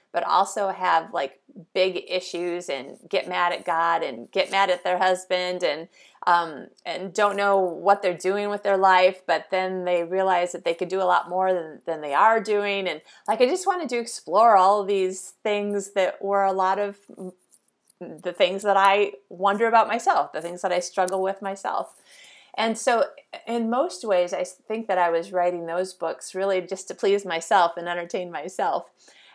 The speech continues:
And, um, based on the reviews,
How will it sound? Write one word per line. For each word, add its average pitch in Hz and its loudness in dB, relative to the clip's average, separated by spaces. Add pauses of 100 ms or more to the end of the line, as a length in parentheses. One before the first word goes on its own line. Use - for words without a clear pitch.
And, 208 -2
um, 170 -8 (260)
based 214 -2
on 202 0
the 185 -4
reviews, 185 -2